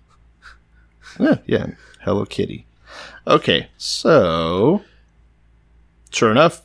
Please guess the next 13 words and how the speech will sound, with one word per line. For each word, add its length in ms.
he 420
forgives 400
them. 280
So 160
he 80
goes 240
and 400
he 200
has 200
them 240
go 260
get 480
Ben-Hadad, 580